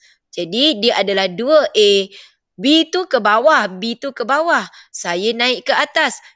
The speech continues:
Jadi, dia jadi tolak B. So, dapatlah dua A tolak B. Okey? Sebab kita menggunakan nilai yang sama. Di mana awak tengok yang ini ni,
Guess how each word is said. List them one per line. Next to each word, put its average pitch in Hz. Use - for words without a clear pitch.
Jadi, 220
dia 208
jadi 196
tolak 190
B. 165
So, 202
dapatlah 196
dua 240
A 196
tolak 180
B. 165
Okey? 330
Sebab 233
kita 233
menggunakan 220
nilai 226
yang 202
sama. 220
Di 202
mana 202
awak 196
tengok 208
yang 208
ini 220
ni, 254